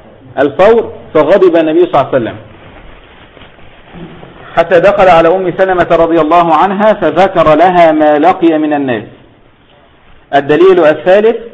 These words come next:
ولأن المبادرة بالفعل أحوط وأبرأ، والتأخير له آفات،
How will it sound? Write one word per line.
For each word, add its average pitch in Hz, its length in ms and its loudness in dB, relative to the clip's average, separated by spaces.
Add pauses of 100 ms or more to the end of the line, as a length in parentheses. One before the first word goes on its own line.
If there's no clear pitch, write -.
(440)
ولأن 165 420 0
المبادرة 185 840 2
بالفعل 160 640 0
أحوط 160 640 -2
وأبرأ، 147 760 0 (920)
والتأخير 165 600 0
له 175 520 2
آفات، 139 440 -2